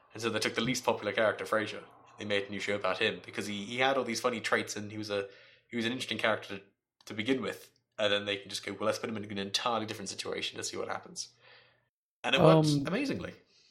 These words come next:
Speaker 2: Yeah, just stop you there. Do you mean Happy Days?
Speaker 1: No, Cheers.
Speaker 2: I, I thought it was Cheers,
Speaker 1: Cheers,
Speaker 2: yeah.
Speaker 1: yeah. Which had
Speaker 2: Yeah.
Speaker 1: less spin-offs than Happy Days, but it still had one. Was it Wings?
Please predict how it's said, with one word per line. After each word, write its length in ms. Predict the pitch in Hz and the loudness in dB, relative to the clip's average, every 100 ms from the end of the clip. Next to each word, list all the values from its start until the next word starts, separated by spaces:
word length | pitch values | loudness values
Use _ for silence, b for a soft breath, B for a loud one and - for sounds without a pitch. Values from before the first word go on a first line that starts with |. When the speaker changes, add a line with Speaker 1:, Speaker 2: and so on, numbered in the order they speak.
| _ - | _ 2
Speaker 2:
Yeah, 280 | 147 107 - 107 | 4 4 0 -4
just 160 | 151 147 | -2 2
stop 160 | 147 127 | 2 4
you 100 | 123 | 4
there. 140 | 120 113 _ _ _ _ | 4 2 _ _ _ _
Do 60 | 127 | 2
you 60 | |
mean 220 | 135 170 180 | 4 4 4
Happy 360 | 208 208 - | 0 -2 0
Days? 500 | 220 220 240 226 - - _ _ _ _ _ _ _ _ _ _ _ _ - | 0 0 -2 -8 -14 -18 _ _ _ _ _ _ _ _ _ _ _ _ -2
Speaker 1:
No, 340 | 113 123 104 | 4 6 4
Cheers. 800 | 98 - 123 101 92 85 - - - _ | 2 0 4 4 2 0 -4 -4 -10 _
Speaker 2:
I, 140 | 120 127 127 | -2 0 2
I 100 | 135 | 0
thought 420 | - 180 156 - | 4 6 6 4
it 80 | 120 | -6
was 140 | 107 | -8
Cheers, 320 | - 117 107 | -6 -4 0
Speaker 1:
Cheers, 480 | 107 101 113 107 - | 4 6 6 4 2
Speaker 2:
yeah. 80 | 104 | -2
Speaker 1:
yeah. 200 | - 147 | -2 0
Which 160 | 139 | 4
had 120 | 143 143 | 6 6
Speaker 2:
Yeah. 80 | |
Speaker 1:
less 160 | 135 180 | 6 4
spin-offs 280 | - 170 - | 6 6 6
than 80 | 147 | 0
Happy 200 | 160 139 | 0 0
Days, 220 | 95 98 | 0 -2
but 120 | 110 | -8
it 40 | - | -8
still 200 | - 131 | -6 -4
had 160 | 127 | -2
one. 260 | 127 101 101 | 0 0 -2
Was 120 | 113 | -6
it 160 | 135 135 | -6 0
Wings? 520 | 147 262 370 - | 0 0 -4 -6